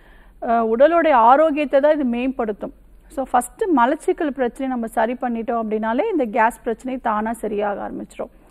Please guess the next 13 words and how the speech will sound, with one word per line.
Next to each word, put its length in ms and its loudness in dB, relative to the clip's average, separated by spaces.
அதுக்கப்புறம் 500 -2
சாப்பிட்ட 560 2
பிறகு 420 2
நமக்கு 340 -4
சாப்பிட்ட 460 4
உணவுகள் 400 0
நல்ல 300 0
செரிமானம் 600 0
ஆகணும், 440 -4
கரெக்டான 480 2
வேளையில 360 0
கரெக்டா 420 0
பசிக்கணும், 580 -4